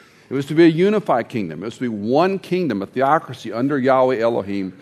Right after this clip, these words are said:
as their king, as their God. And yet they have infighting and civil war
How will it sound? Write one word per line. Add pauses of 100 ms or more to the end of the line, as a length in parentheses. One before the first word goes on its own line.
(160)
as
their
king,
as
their
God. (440)
And
yet
they
have
infighting
and
civil
war